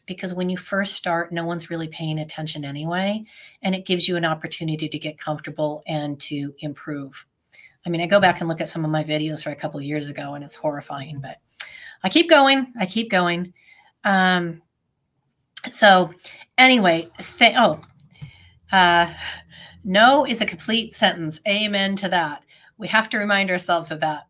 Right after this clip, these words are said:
We don't need any, anything further. Um, okay, so Serenity Owens asked, "What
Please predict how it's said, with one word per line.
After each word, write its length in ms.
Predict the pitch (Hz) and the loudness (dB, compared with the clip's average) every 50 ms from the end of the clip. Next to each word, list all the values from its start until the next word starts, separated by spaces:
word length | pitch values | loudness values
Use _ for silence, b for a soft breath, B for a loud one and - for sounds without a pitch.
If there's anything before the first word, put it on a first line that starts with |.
| _ | _
We 220 | 202 202 214 196 - | -10 -10 -10 -8 -2
don't 260 | - 180 180 180 180 | -2 0 0 0 -4
need 200 | 185 165 156 151 | -6 -8 -6 -6
any, 360 | 151 147 151 147 143 135 _ _ | -6 -6 -6 -8 -12 -14 _ _
anything 400 | 185 170 156 151 156 156 156 151 | -6 -6 -6 -6 -8 -10 -12 -12
further. 480 | - - - 156 147 151 147 143 156 _ _ _ _ _ B B B B B B B B B B B B B _ - | -14 -14 -16 -16 -14 -14 -16 -18 -18 _ _ _ _ _ B B B B B B B B B B B B B _ -2
Um, 540 | 240 233 226 220 214 214 214 208 196 180 - - _ - | 0 2 2 2 2 0 -2 -4 -6 -8 -10 -4 _ 4
okay, 480 | 277 330 349 - 349 359 311 202 185 | 4 4 4 0 0 0 0 0 -2
so 440 | - - - 254 254 233 240 240 233 | -4 -6 -2 0 2 2 2 0 -2
Serenity 640 | 240 - - - 214 202 214 254 349 466 466 440 - - | -6 -8 -6 -4 -4 -4 -4 -4 -4 -6 -6 -8 -6 -4
Owens 320 | 254 247 262 240 214 185 | -4 -4 -2 -4 -4 -4
asked, 380 | 185 175 170 165 156 - - - | -4 -2 -4 -4 -4 -6 -12 -12
"What 240 | _ 202 202 254 320 | _ -6 -4 -4 -2